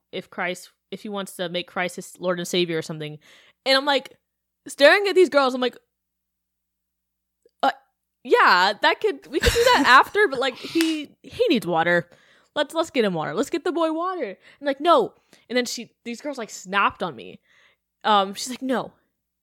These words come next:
Speaker 1: you just came to this church. To, you don't, you don't have the experience we have. We deal with this all the time." And so at that point,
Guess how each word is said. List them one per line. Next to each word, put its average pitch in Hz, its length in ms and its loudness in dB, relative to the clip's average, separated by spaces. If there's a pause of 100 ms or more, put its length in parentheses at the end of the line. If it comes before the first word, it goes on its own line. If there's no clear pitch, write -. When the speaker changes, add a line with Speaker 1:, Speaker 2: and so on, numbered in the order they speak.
(160)
Speaker 1:
you 262 160 -2
just 277 160 -8
came 226 160 -6
to 220 80 -4
this 202 100 -6
church. 190 320 -10 (220)
To, 202 80 -10 (100)
you 233 160 -4
don't, 240 220 0 (100)
you 226 160 -6
don't 226 260 -4
have 190 220 -4
the 190 80 -4
experience 190 420 -6
we 185 140 -4
have. 165 300 -4
We 208 100 -2
deal 190 200 -2
with 175 120 -4
this 170 140 -10
all 170 100 -4
the 147 80 -6
time." 156 400 -4 (920)
And 277 120 -8
so 233 300 -8
at 185 160 -10
that 494 300 4
point, 202 760 -4